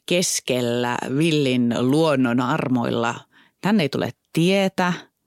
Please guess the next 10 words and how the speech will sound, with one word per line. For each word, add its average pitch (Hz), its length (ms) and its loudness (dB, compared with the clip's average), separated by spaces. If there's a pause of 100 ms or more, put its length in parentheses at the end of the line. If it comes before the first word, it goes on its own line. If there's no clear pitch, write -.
(340)
ei 147 380 0
juoksevaa 117 560 -4
vettä, - 600 -6
ei 123 220 -2
sähköä. 151 800 -4 (440)
Olemme 117 320 0
siis 156 420 -4
eräkämpällä, 151 1000 -2 (140)
toisin 139 340 0
sanottuna. 117 640 -2